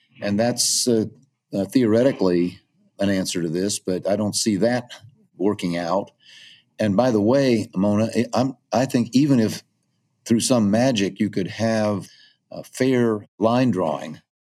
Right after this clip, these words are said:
state by state, another change which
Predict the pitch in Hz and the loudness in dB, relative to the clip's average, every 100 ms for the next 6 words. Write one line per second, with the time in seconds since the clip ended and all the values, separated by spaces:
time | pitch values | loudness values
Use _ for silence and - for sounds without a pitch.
0 | - - 113 107 85 90 80 - 90 101 | -10 -2 0 0 -2 -2 -4 -2 -2 -2
1 | 101 _ _ _ _ _ _ _ - 113 | -6 _ _ _ _ _ _ _ -6 -2
2 | 156 113 - 113 107 101 101 101 - - | 0 0 0 0 0 0 -2 -4 -4 -6